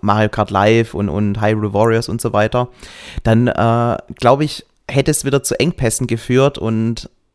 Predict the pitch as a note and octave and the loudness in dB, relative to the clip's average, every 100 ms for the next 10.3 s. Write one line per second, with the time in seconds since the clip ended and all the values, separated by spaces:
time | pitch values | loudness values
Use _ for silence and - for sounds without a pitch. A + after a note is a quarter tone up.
0 | _ - - B2 A#2+ A#2+ A#2+ - - A#2+ | _ -8 0 2 2 -2 -2 -6 -10 -4
1 | C#3 B2 A#2+ A#2 - B2 A2 G#2 G#2 - | -2 0 -2 -4 -6 -4 -2 0 -2 -4
2 | - _ - - F#2+ G2 F#2 - G#2+ G2+ | -8 _ -4 0 0 0 -4 -6 -4 -2
3 | G2 - - _ _ - - - - - | -4 -8 -16 _ _ -20 -20 -20 -6 -6
4 | - - - A2+ - - A2 C#3 C3 B2 | -6 -4 4 4 2 0 2 2 0 -2
5 | - - - - - - - B2+ B2+ - | -2 -2 0 -2 -4 -2 0 2 0 -2
6 | A#2 A2+ A#2 A2 A2 A#2+ B2 A#2+ A2+ - | 0 2 2 2 0 0 0 -2 -2 -2
7 | G#2+ G#2+ G#2 A2 - G#2+ A2+ A2 A2+ B2 | 0 0 -4 -6 -4 -2 0 -2 -2 -2
8 | - - - G#2+ G2+ - C3 B2 B2 A2 | -4 -6 -4 -4 -4 0 0 2 0 0
9 | B2+ A#2 A#2 G#2+ G#2 - G#2+ A2+ A#2+ A2+ | -2 -6 0 2 2 0 0 0 0 -2
10 | A2 A#2 C3 | -2 -2 -4